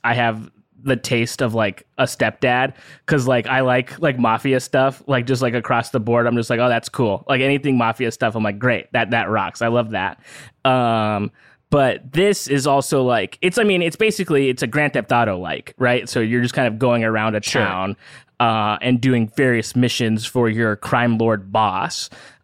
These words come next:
Speaker 1: Um, and everybody's a fucking wise guy. It's great. <laughs> It's like, it's really fun. Um, and I haven't, uh, gotten too deep into it yet. Um, but I know that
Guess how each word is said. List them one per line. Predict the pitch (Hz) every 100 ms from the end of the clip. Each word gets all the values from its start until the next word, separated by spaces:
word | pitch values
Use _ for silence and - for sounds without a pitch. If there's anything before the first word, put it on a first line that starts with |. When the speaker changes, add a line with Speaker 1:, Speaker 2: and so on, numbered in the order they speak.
| -
Speaker 1:
Um, | 127 117 110 104 107
and | 135 135 135 127 123 _ _ -
everybody's | 175 208 233 226
a | 226
fucking | 247 240 247
wise | 262 285 240
guy. | 139 110 101 196
It's | 190 190
great. | 262 294 233
<laughs> | -
It's | 185 - 208 214 -
like, | 190
it's | 190
really | 180 214 220
fun. | - 254 127 117 - - 160 -
Um, | 156 151 143 143 139 135 -
and | 143 139 127
I | 135
haven't, | 190 202 160
uh, | 135 147 135
gotten | 127 147 135
too | 135 185
deep | 147 151
into | 143 131 - 123
it | 113 69
yet. | 127 127 113 101 - -
Um, | 127 117 110
but | 127 117 95 -
I | 131
know | 151 156
that | 139 120 -